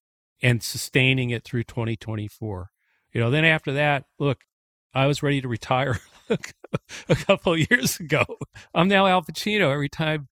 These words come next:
I think I've gotten out, they pull me back in. And this one's too dire a threat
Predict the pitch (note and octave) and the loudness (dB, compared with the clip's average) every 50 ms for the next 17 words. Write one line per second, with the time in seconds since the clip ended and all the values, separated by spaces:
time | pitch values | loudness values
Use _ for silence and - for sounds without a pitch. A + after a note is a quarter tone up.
0 | - - C#3+ D3 - E3 E3 - - C#3+ C#3 - - D3 D3 C#3+ D3 D#3 E3 D#3 | -4 0 0 0 0 0 -2 -2 -2 -4 -4 -2 -2 -2 0 0 -2 -2 -2 -2
1 | - C#3 B2 - - C#3+ C#3 C#3 C3+ C3 B2 B2+ B2 B2 A#2+ - - E3+ F3 F3 | -2 -4 -4 -2 -2 -2 -2 -2 -4 -4 -2 0 0 0 0 0 -2 -2 0 0
2 | D#3 C3+ B2+ B2 _ _ _ _ - D#3+ D3 D3 D3+ D#3 F3 A3+ A3+ - - F3 | -2 -4 -6 -8 _ _ _ _ -4 0 2 2 4 6 4 4 4 2 -2 -4
3 | E3+ D#3+ C#3+ - - - - - G#3 F#3 D3+ D#3+ D3 D3 D#3 E3 E3 E3 D3+ C#3+ | -4 -4 -4 -6 -10 -10 -6 -4 -4 -2 0 2 4 4 6 4 4 2 0 -2
4 | - C3 A#2+ - - C3 C3+ C#3 B2+ A2+ G#2+ - | -2 -4 -6 -6 -6 -6 -4 -4 -4 -4 -6 -6